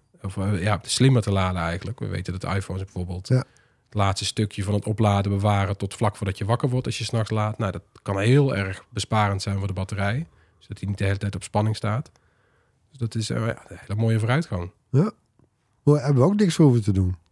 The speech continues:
Speaker 1: Nee.
Speaker 2: Lekker.
Speaker 1: Is leuk, hè?
Speaker 2: <laughs>
Speaker 1: En, eh, Sennheiser, die heeft een, eh, nieuwe koptelefoon gepresenteerd.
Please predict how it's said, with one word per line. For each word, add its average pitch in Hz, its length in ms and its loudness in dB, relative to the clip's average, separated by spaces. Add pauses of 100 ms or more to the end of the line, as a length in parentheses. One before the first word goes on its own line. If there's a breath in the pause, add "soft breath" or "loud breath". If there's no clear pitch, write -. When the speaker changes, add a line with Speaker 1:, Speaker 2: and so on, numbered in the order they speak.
(140)
Speaker 1:
Nee. 147 260 4 (100)
Speaker 2:
Lekker. 160 400 2
Speaker 1:
Is - 60 -20
leuk, 139 200 2
hè? 90 160 0
Speaker 2:
<laughs> - 300 0 (720 soft breath)
Speaker 1:
En, 113 220 4 (260)
eh, 107 60 2
Sennheiser, 107 680 2
die 123 140 -2
heeft 110 200 -2
een, 101 140 0
eh, 98 80 0
nieuwe 104 200 0
koptelefoon 107 600 0
gepresenteerd. 95 760 -2